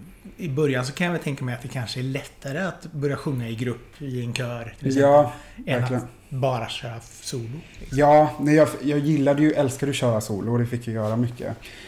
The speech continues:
Speaker 2: Men, eh, men det var också typ i, i Göteborgs Gospelkör, där var jag liksom typ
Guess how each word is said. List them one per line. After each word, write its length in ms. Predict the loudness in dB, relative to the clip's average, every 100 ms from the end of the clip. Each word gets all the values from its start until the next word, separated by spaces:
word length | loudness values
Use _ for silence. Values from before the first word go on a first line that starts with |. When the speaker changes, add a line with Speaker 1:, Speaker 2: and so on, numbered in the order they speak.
| -12 -4
Speaker 2:
Men, 320 | -2 0 -2
eh, 460 | -2 -4 -4 -6 -8 -10 -14 -16
men 280 | -6 -4 -2
det 60 | -2
var 140 | -2
också 360 | -4 -6 -6 -6
typ 340 | -6 -10 -6
i, 360 | -8 -6 -6 -8 -8
i 120 | -6
Göteborgs 340 | -6 -6 -10 -8
Gospelkör, 340 | -10 -8 -8 -4
där 140 | -4
var 140 | -4
jag 140 | -4 -6
liksom 260 | -8 -10
typ 160 | -10